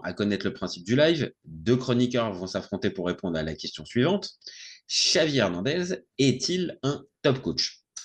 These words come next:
Je vais défendre la théorie du oui, pendant que Serge, lui, défendra la théorie du non.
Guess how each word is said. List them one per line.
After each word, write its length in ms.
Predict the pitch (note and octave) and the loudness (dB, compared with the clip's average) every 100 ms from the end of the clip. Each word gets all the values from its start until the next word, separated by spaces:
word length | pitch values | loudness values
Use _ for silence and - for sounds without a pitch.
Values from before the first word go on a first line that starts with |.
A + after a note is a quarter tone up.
| - | -14
Je 320 | D#2+ D2+ E2 C3 | -8 -4 2 2
vais 180 | D3 | 4
défendre 540 | C3+ B2+ B2+ G#2 D#2+ - | 4 4 2 -2 -4 -8
la 280 | D#2 E2 F#2 | -8 -4 -2
théorie 440 | F#2 F2+ E2 F2 | 0 0 0 -4
du 200 | D2+ C#2 C#2 D#2+ | -6 -12 -12 -4
oui, 280 | F3+ A#3 - _ _ | -4 -4 -8 _ _
pendant 240 | - E2+ F2 | -8 -6 -4
que 160 | D#2 | -6
Serge, 480 | D2 C#3 C#3+ B2 G2+ | -2 2 2 0 -2
lui, 460 | E2 E2 B2 - F2 | -6 -4 -2 -2 -2
défendra 540 | F#2+ F#2 E2 G#2 - - | -2 -2 -2 0 -2 -4
la 140 | E2 | -8
théorie 320 | - F2 B2 | -2 2 2
du 180 | G#2 F#2 | 2 0
non. 260 | G#2+ G#2 | 2 0